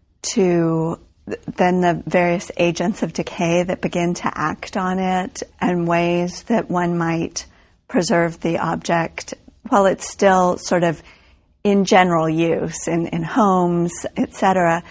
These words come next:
And then we also look at the ways that we preserve objects in museums.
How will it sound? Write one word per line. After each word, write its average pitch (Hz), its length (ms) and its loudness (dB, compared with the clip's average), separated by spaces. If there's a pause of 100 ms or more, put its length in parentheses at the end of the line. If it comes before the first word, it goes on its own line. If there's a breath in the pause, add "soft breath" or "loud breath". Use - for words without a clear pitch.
(420 loud breath)
And 190 200 2
then 190 400 2 (680)
we 185 240 4
also 180 300 2
look 180 200 0
at 202 80 -6
the 226 100 -4
ways 180 300 -2
that 175 140 0
we 185 360 2
preserve 160 600 -2
objects 160 640 -4
in 175 280 -2
museums. 165 640 -2